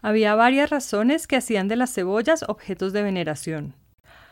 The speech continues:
Para quienes habitaban el antiguo Egipto resultaba evidente que el bulbo alimentaba y además retenía mucha agua, por lo que era usado como refrigerio que se repartía entre las personas esclavizadas que construían las pirámides.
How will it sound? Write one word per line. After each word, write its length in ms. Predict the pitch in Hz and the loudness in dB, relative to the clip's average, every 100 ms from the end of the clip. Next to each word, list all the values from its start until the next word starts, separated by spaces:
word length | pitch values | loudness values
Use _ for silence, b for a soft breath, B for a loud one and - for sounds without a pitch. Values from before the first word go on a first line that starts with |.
| b | b
Para 240 | - 208 208 | 0 2 2
quienes 280 | 220 202 - | 0 -2 -2
habitaban 500 | 185 185 190 208 269 | -4 -2 0 2 4
el 120 | 277 | 2
antiguo 360 | 220 202 175 | 0 -2 -2
Egipto 500 | 220 - 262 - 196 | -2 0 -4 -4 -4
resultaba 500 | 208 240 202 190 165 | -4 -4 -4 -2 0
evidente 640 | 185 233 269 269 208 - 220 | 0 -2 0 0 0 -2 -6
que 140 | - | -4
el 80 | 196 | -2
bulbo 260 | 175 190 202 | -2 -2 0
alimentaba 720 | 247 226 170 170 220 277 320 | 2 0 0 0 2 2 0
y 80 | 226 | -2
además 560 | 202 180 180 220 - - | -2 -2 -2 -4 -4 -4
retenía 520 | 226 214 175 170 170 | -2 -2 -2 -2 -2
mucha 440 | 185 196 233 240 | -4 -4 2 4
agua, 240 | 233 156 156 B B B | 4 2 -10 B B B
por 160 | 214 | -2
lo 140 | 202 190 | 0 0
que 160 | 196 | 0
era 140 | 180 196 | 0 -2
usado 400 | 220 240 233 262 | 2 4 4 2
como 220 | 254 269 | 0 0
refrigerio 640 | 294 285 302 311 247 240 | -2 -2 -2 0 0 0
que 120 | 247 | -2
se 100 | 240 | -4
repartía 640 | 220 185 180 165 - 233 277 | -2 -4 -4 -6 -2 -2 0
entre 220 | 247 226 | -2 -2
las 160 | 196 - | -4 -4
personas 460 | 180 - 196 208 | -6 -4 -4 -4
esclavizadas 720 | 254 - 208 180 - 240 294 | -6 -4 -4 -2 0 0 0
que 100 | - | -4
construían 600 | 269 220 196 190 175 160 170 | -2 -2 -2 -2 -2 -2 -4
las 120 | 185 | -6
pirámides. 760 | 175 160 151 151 - - - | -6 -4 -4 -6 -12 -16 -20